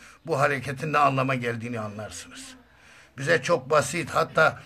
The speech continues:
bazılarımıza göre anlamsız gelen bir hareket. Ama sevgili kardeşler, sevmek böyle bir şey işte. Sevgi mantık dinlemiyor.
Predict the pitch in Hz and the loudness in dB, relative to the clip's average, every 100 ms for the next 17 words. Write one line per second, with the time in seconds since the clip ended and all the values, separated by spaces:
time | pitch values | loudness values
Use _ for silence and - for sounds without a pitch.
0 | - - - 135 170 180 190 175 180 208 | -20 -20 -6 4 6 6 6 4 4 2
1 | 180 156 156 156 156 - 175 156 143 131 | 4 6 6 4 2 -2 -2 0 2 0
2 | 117 117 107 - - - - _ _ - | -4 -6 -8 -12 -18 -18 -20 _ _ -20
3 | - - 170 202 175 180 170 170 160 151 | -20 0 2 4 4 0 0 -4 2 2
4 | 135 139 - 139 110 - - 196 202 175 | 2 -4 0 0 0 -6 2 2 4 0
5 | 113 135 143 120 - 92 87 - - - | 0 0 0 0 -4 -4 -12 -14 -14 -20
6 | - _ _ _ _ - - - - 170 | -20 _ _ _ _ -20 -20 -12 2 4
7 | 185 180 226 180 170 - 196 - 147 139 | 4 4 4 6 6 4 -6 -6 -4 2
8 | 151 175 143 107 - | 4 4 2 -2 -8